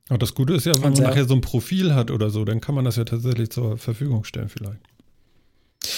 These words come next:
Speaker 2: Genau, das ist halt wirklich so ein, so ein, also Grafana nennt sich das Tool, was ich zum Monitoring da verwende, äh, zur Auswertung. Und das ist halt wirklich so ein schöner Graph, äh, wo halt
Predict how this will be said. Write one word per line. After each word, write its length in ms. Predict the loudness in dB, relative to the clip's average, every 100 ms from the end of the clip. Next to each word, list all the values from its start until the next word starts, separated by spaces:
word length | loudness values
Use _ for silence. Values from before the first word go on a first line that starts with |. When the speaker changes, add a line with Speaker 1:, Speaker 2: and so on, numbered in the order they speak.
| -8 -2
Speaker 2:
Genau, 220 | 2 4
das 180 | 4 2
ist 160 | 0 2
halt 220 | 2 0
wirklich 240 | -2 -2
so 120 | 0
ein, 160 | 0 0
so 120 | -2
ein, 200 | -2 -2
also 160 | -4 -6
Grafana 600 | -4 -4 -2 -2 0 0
nennt 220 | 0 -2
sich 200 | -4 -6
das 260 | -4 -4 -4
Tool, 260 | -6 -2 0
was 160 | 0
ich 140 | -2 -2
zum 300 | -2 -2 0
Monitoring 600 | 0 -2 -4 -2 -2 -2
da 140 | -2
verwende, 880 | -2 -4 -2 0 2 2 2 0 -2
äh, 160 | -2
zur 400 | -2 -4 -4 -4
Auswertung. 680 | -4 -4 -2 0 0 -2 -2
Und 180 | -4 -4
das 120 | -4
ist 180 | -4 -2
halt 180 | -4 -4
wirklich 220 | -6 -6
so 120 | -6
ein 100 | -4
schöner 340 | -4 -2 0 -2
Graph, 500 | -4 -2 -2 -4 -10 -16 -14 -16 -6
äh, 60 | -2 0 0
wo 160 | -2 0
halt 320 | 0 -2